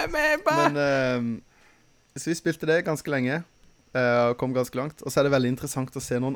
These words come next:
Speaker 2: andre spille et R P G som du allerede har spilt. Det er litt som å
Speaker 1: Ja.
Speaker 2: se på folk spille Breath of the Wild, for det er sånn, eh, "Å ja, jeg gikk nord-øst", og så er det en annen
Speaker 1: Mm.
Speaker 2: fyr som gikk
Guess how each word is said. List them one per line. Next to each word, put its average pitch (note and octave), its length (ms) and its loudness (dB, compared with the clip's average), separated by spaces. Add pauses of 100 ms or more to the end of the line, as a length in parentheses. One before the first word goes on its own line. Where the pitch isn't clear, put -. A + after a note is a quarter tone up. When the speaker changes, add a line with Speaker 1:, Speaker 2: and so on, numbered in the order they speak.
Speaker 2:
andre A#2 460 -2
spille G#2+ 480 -2 (420)
et - 140 -10
R A#2+ 180 0
P B2 80 -6
G A2 200 -2 (1000)
som A#2 480 -4 (140)
du A#2+ 160 -2
allerede A#2+ 320 0
har - 60 -12
spilt. - 480 -6 (760)
Det C3+ 160 -2
er D3 80 2
litt D3 100 -2
som C#3+ 140 -4
å C#3 60 -2
Speaker 1:
Ja. - 80 -4
Speaker 2:
se B2+ 120 2
på B2+ 140 -6
folk B2 240 -6
spille A#2+ 240 -4
Breath A#2 280 -4
of A#2+ 80 -2
the A#2+ 80 -2
Wild, C#3 240 0
for - 100 -10
det A#2 100 0
er A#2 120 -8
sånn, G#2+ 180 -8 (380)
eh, - 120 -12 (200)
"Å B2+ 120 0
ja, A#2 160 -2
jeg D3 200 0
gikk - 80 -20 (440)
nord-øst", - 1600 -4 (680)
og C3+ 120 -4
så C#3+ 140 2
er C3+ 80 4
det C3+ 80 2
en C3 80 0
annen B2 140 2
Speaker 1:
Mm. G#2 40 -6
Speaker 2:
fyr C#3 120 0
som B2 120 -2
gikk - 320 -4